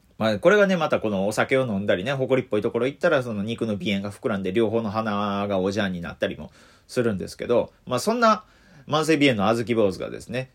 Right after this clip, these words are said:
えー、今日は今から匂いに関する話を、えー、しようかなと思ってるんで、あのー、聞いてる途中にですね、あの、鼻炎のくせにって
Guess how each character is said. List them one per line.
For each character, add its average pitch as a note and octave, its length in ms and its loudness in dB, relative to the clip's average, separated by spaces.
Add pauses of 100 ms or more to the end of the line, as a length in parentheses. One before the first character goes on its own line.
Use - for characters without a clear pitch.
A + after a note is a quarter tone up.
え F2+ 320 -2
ー、 - 40 -4
今 F3 100 8
日 - 20 10
は C#3+ 80 10
今 A#2 240 2
か D3 160 4
ら E2+ 260 0
匂 A3+ 340 2
い E3 40 2
に A#2+ 120 -4
関 G#2+ 220 -2
す A2+ 100 -2
る G2+ 60 0
話 F#2 400 -6
を、 - 160 -4 (420)
え F2 180 -4
ー、 - 40 -4
し - 140 -2
よ A2+ 80 4
う G2+ 40 -2
か F#2 120 -6
な F2 180 -4
と F2+ 140 -6
思 F#2 160 -4
っ - 20 -8
て F2+ 140 -8
る F2 80 -8
ん F2 120 -12
で、 D#2+ 360 -6 (420)
あ C#2 140 -12
の C#2+ 560 -10
ー、 - 20 -10
聞 G#3 120 -4
い A3+ 40 0
て A#3+ 80 8
る A#3 100 8
途 F#3+ 120 0
中 G3 180 2
に B2 100 -2
で D#2 120 -6
す - 80 -14
ね、 F2+ 240 -8 (100)
あ - 100 -14
の、 C#2 200 -12 (120)
鼻 C#3 280 4
炎 F#3 100 6
の G3 120 2
く - 80 -10
せ A#3 140 0
に D#3+ 220 -6
っ - 60 -20
て - 300 -10